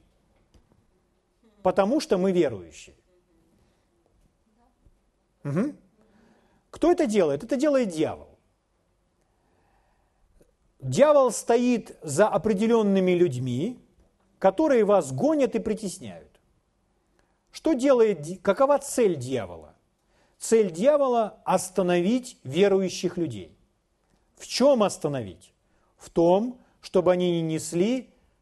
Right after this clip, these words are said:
свет этому миру. Писание рассказывает нам, что дьявол ослепляет умы людей, чтобы для них не воссиял свет Христов.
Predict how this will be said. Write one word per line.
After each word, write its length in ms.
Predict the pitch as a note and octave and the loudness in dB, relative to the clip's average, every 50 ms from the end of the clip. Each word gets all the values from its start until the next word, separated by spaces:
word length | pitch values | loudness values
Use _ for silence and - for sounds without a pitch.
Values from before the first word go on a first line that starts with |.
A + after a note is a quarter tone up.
| _ _ | _ _
свет 840 | - - - - - - D#3+ D#3 C#3 E3 G3 A#3 C4 B3 - - - _ | -16 -12 -12 -10 -8 -8 -8 -4 -2 0 2 2 2 0 -2 -10 -8 _
этому 340 | F3 F3+ F3+ F#3 F3+ F3+ F3 | -4 -2 -2 -2 -2 -2 -2
миру. 300 | D#3+ C3+ G#2+ F2+ - - _ _ _ _ _ _ _ _ _ _ _ _ _ _ _ _ _ _ | -4 -6 -8 -12 -16 -20 _ _ _ _ _ _ _ _ _ _ _ _ _ _ _ _ _ _
Писание 400 | D3+ B2+ - A3 C#4 D4 D4 C#4 | -10 -2 0 0 2 2 2 2
рассказывает 680 | C#4 - - - B3 G3+ E3 C3+ C#3 B2 A#2 G#2 - - | 0 0 0 0 0 0 0 0 -4 -6 -6 -8 -10 -14
нам, 200 | F2+ D#2+ - _ _ _ _ _ _ _ _ _ _ | -20 -20 -20 _ _ _ _ _ _ _ _ _ _
что 640 | - - - - F#3+ F#3+ G3 G3 F#3 F3 - - _ _ _ _ _ _ _ _ _ _ _ _ _ _ _ _ _ _ _ _ | -20 -4 0 2 4 6 6 4 4 2 -4 -12 _ _ _ _ _ _ _ _ _ _ _ _ _ _ _ _ _ _ _ _
дьявол 640 | - A#2 B2+ D3+ F#3+ C4+ D#4 D#4 C#4 A#3 G3 E3 - | -12 -8 -2 2 4 4 4 4 4 2 0 0 0
ослепляет 920 | - F#3+ F#3+ - - G#3 A3+ G3+ - A#3 A3+ A#3 A3+ G#3+ G#3 G3 F#3+ - - | 0 -2 -2 0 -2 -2 -2 0 2 2 4 6 6 6 4 4 0 -2 -2
умы 320 | A3 G#3+ G#3+ G#3+ A3 G#3 F#3+ | -2 0 0 2 2 2 2
людей, 460 | E3 D#3+ D3 C3 E3 B3+ C#4+ D4 A3+ | 2 0 -2 -2 -2 0 0 0 -2
чтобы 340 | - - - F3+ D#3 F3 E3 | -2 -2 -2 0 0 -2 0
для 180 | D3+ E3+ E3+ | 0 -2 -2
них 300 | E3+ F3+ A#3 C4+ - - | 0 -2 -2 -2 -4 -2
не 140 | G3 F#3+ F#3+ | 0 0 2
воссиял 720 | E3+ F#3 F3 F3 - - - F3+ F3 E3+ G3 A#3+ B3+ A#3+ | 2 2 0 0 -4 -4 -2 -2 0 2 2 2 2 0
свет 440 | - - - - E3+ D#3 G3 A#3 A3+ | -2 -4 -6 -4 0 0 0 0 0
Христов. 520 | - - F3+ G3 F#3+ - - - F#2+ - | -2 -6 -6 -6 -6 -8 -12 -14 -16 -16